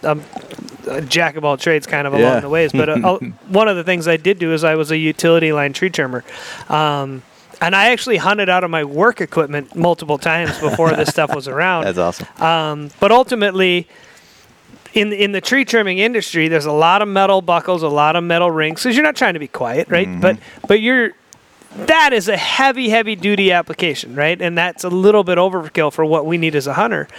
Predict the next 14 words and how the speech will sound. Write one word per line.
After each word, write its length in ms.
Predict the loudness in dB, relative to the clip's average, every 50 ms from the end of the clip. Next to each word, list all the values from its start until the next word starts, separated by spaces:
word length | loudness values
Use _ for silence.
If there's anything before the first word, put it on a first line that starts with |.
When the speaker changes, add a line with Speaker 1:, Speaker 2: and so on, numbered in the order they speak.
| -20 -20 -20 -20 -16 -6
Speaker 1:
And 400 | -2 -2 0 0 0 -2 -4 -6 -4 -2
I 140 | 0 0
wanted 320 | 2 0 0 -2 -2 -4 0
to, 440 | 2 2 2 2 2 0 -2 -4 -8 -14 _ _
you 100 | -4 -2
know, 80 | -2 -2
create 380 | -4 0 2 2 2 2 0
something 400 | 0 -2 -2 -2 0 0 -2 0
that 200 | 0 -2 -2 -2 -6 _ _ _ -20 -20 _ _ -20 -20 _ _ -4 0
was 220 | 0 0 2 0
a 80 | 0 2
little 240 | 2 4 4 4
bit 280 | 2 2 0 0 0 -2 _ _
more 560 | -2 2 2 4 4 4 2 2 0 -2 -2